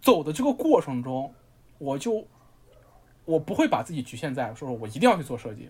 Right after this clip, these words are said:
或者我一定要去做学术。我现在其实已经摆脱这个东西了，而我现在的就是说，我想把我的触角伸开，从更多的维度上去思考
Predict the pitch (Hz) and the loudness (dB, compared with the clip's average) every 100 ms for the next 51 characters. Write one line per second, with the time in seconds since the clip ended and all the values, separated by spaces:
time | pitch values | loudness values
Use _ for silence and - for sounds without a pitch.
0 | - 139 117 110 175 202 147 143 107 120 | -14 -10 -10 -4 0 0 -2 -10 -12 -12
1 | 123 - 202 233 151 123 151 123 147 175 | -10 -6 0 0 -2 -10 -14 -14 -14 -18
2 | - - - - 127 135 117 113 - - | -16 -8 -6 -4 -6 -6 -12 -14 -18 -20
3 | _ - - - - 202 131 190 185 170 | _ -20 -20 0 2 2 0 -2 0 0
4 | 123 139 131 - 127 135 151 147 101 113 | -2 -8 -10 -10 -10 -8 -6 -6 -8 -10
5 | - - - 160 101 - 165 160 - 110 | -14 -14 -12 -10 -10 -10 -8 -8 -10 -14
6 | - _ _ _ _ _ - - 151 254 | -16 _ _ _ _ _ -10 -8 -4 -2
7 | 185 165 226 170 120 107 147 131 120 120 | -2 0 0 0 -4 -8 -10 -10 -12 -14
8 | - 147 - - | -12 -12 -12 -12